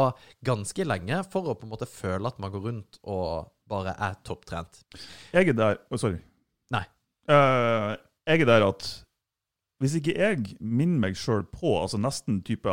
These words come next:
Speaker 2: ha alarmen på at nå må du huske å spise, så jeg kan gå ifra morgenen av og ikke frokost, liksom ingenting, til sen kveld, typ åtte,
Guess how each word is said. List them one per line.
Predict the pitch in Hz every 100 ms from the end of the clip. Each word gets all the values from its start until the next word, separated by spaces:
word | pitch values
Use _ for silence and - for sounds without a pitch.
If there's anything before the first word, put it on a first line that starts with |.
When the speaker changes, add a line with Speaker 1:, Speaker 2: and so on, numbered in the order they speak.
| 90
Speaker 2:
ha | 117
alarmen | - 101 120 165 113 82 80 78
på | - 98 69
at | - 95 -
nå | 120
må | 123
du | 101
huske | 123 -
å | -
spise, | 147 87 - - _ _ _ _ _ _ _ _ _ _ _ _ _
så | - 190 170 165 - _
jeg | 160 202
kan | 262 175
gå | 143 120 107
ifra | 120 123 - 175 151 117 110 - _ _ _ _ _
morgenen | 120 127 160 196 110
av | 92 90 -
og | 113 107 101
ikke | 113 - 107
frokost, | - 131 - 90 98
liksom | 87 -
ingenting, | 123 110 117 98 - _ _
til | - 139 120 110 - _ _ _ _
sen | - - 247 247 98 67
kveld, | - 170 185 85
typ | - -
åtte, | - - _ - 90